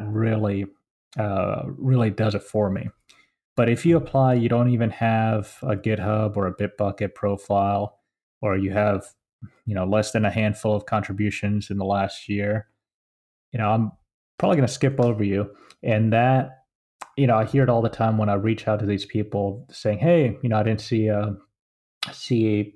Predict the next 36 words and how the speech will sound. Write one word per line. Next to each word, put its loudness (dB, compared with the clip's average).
you -4
know, -4
any 0
repos. 2
I 2
didn't 0
see -2
any -2
code -4
samples. -2
Do -4
you 0
have 0
anything -2
you -2
show 0
me?" -2
And 0
when 4
I 4
get 2
back, 0
"Oh, 0
I'm 0
under 2
an 0
N 0
D 0
A," 0
you 0
know, 4
I'm 4
gonna 4
take -2
that 0
as, -2